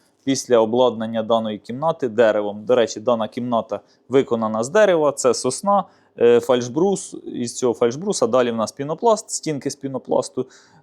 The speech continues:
для того, щоб тут влітку було не жарко і взимку не холодно. Але взимку чому тут не проживаємо? Тому що тут немає опалення. А що ж, откуда в мене ці залишки?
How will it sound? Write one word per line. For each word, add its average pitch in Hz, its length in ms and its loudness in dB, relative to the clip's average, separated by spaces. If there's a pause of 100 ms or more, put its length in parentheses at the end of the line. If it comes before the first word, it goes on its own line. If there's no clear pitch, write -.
для 123 180 0
того, 127 180 0
щоб 113 180 -6
тут 110 200 -14
влітку 127 320 -2
було 110 260 -2
не 120 120 0
жарко 175 340 0
і 110 60 -2
взимку 113 460 -4
не 123 140 -4
холодно. 107 440 -6 (280)
Але 190 440 2
взимку 135 420 -2
чому 131 260 -4
тут 101 200 -12
не 127 80 0
проживаємо? 185 680 0 (140)
Тому 147 180 -8
що - 120 -10
тут - 240 -12
немає 117 360 -2 (260)
опалення. 110 600 0 (300)
А 165 80 -20
що - 180 -10
ж, 170 100 -6
откуда 156 320 -4
в 147 40 -4
мене 135 260 0
ці 127 140 -8
залишки? - 600 -6